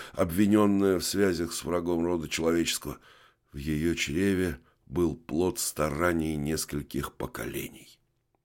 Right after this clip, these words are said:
Ритуалы, жертвы, призывы, столетние усилия магиков, сплетавших тонкие нити древних родословных в тени увенчанных рогами алтарей,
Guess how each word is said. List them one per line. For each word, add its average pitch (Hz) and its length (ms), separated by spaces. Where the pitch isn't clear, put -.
Ритуалы, - 800
жертвы, 98 720
призывы, 95 880
столетние 123 880
усилия 117 720
магиков, 107 800
сплетавших 87 840
тонкие 85 640
нити 82 500
древних 82 640
родословных 82 1040
в - 80
тени 76 320
увенчанных 80 680
рогами 73 420
алтарей, 76 680